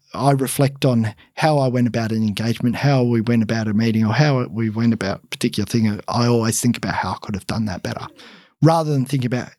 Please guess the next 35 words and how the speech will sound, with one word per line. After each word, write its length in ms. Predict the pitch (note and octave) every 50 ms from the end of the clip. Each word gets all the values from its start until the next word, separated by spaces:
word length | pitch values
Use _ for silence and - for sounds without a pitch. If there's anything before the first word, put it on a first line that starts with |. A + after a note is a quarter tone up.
| _ _
how 140 | - - G#3
did 140 | A3 F#3
we 60 | F3+ F#3
do 160 | F#3 F3+ E3
that 200 | D3+ D3 C3 B2+
well, 340 | C#3+ C3 B2+ A#2 G#2+ G#2+ - - - - - _ _ _ _ _ -
and 160 | D3 C#3 C3+
then 160 | C3+ C3+ C3
think 160 | A#2+ B2 A#2+ A#2
about 180 | G#2+ A2 G#2
how 160 | - - -
I 40 | A#2
could 160 | G#2+ - A2+
do 100 | A2+ A2
it 60 | A2 A#2
better. 240 | A2 G#2+ A2+ -
So 260 | - - - B2+ B2 A#2+ - - - - - - _ _ _ -
myself, 640 | D3+ C#3+ C#3+ C#3+ C#3 - - E3 E3+ E3 D3+ - -
I, 160 | D3+ C3+ B2+ C3 -
I, 160 | - C3+ C3 -
you 100 | - C3+
know, 220 | C3 B2+ B2 A#2+ B2
I, 140 | A#2 B2+ C3+ - - -
I 100 | - C3
guess 300 | C3+ - D#3 D3+ D3 -
I 240 | D#3+ C#3+ C3 B2+ C3+ - - D3+ C3+ - -
do 200 | - - G3 G3
some 280 | F3 - - - G#3 G#3+
of 80 | F#3 E3
the, 260 | D3+ C#3+ C#3 C#3 C#3 - _ _ _ _ _ _ _
the 180 | - C#3 C3 C3
own 240 | C3 C3 C3 C3 C3
learning 440 | C3 B2+ B2+ B2 B2 B2 A#2+ B2
things 360 | B2 - B2+ A#2+ A#2 A#2 - B2+
like 200 | A2+ - -